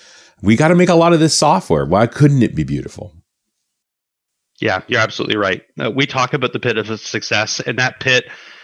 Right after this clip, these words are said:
Speaker 2: requires a lot of things to align up well, and those are things that, you know, we've got our pulse on. It requires, you know, it's not just documentation and websites, it's tooling, it's
Speaker 1: Yeah.
Speaker 2: designers, it's, you know, things like that.
Speaker 1: Yeah.
Speaker 2: So there's a lot of,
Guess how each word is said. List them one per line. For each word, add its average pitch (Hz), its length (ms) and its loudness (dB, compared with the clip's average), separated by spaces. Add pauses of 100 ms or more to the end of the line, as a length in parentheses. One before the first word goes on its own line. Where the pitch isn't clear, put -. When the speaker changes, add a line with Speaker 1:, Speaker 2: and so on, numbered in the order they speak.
(140)
Speaker 2:
requires 117 500 -2
a 113 40 -4
lot 101 200 0
of 110 80 -6
things 110 260 -8
to 110 120 -6
align 101 280 -2
up 104 200 -6
well, 107 280 0
and 104 100 -4
those 104 160 -4
are 107 60 -6
things 98 300 -8
that, 104 120 -8 (180)
you 107 140 -6
know, 95 100 -4
we've 95 180 -6
got 107 140 -6
our 101 80 -6
pulse - 340 -8
on. 104 180 -6
It - 100 -10
requires, 98 520 -8 (100)
you 127 60 -8
know, - 220 -14
it's - 100 -12
not 123 140 -4
just 117 160 -6
documentation 107 720 -4
and 98 120 -6
websites, 110 540 -6
it's - 220 -14
tooling, 104 460 -6 (540)
it's - 260 -8
Speaker 1:
Yeah. 107 80 -4
Speaker 2:
designers, 101 680 -2
it's, - 300 -16
you 107 100 -6
know, 92 220 -4
things 113 220 -8
like 107 160 -6
that. 98 280 -4
Speaker 1:
Yeah. 98 80 -2
Speaker 2:
So 92 100 -6
there's 127 200 -6
a 135 40 -2
lot 117 220 0
of, 120 120 -6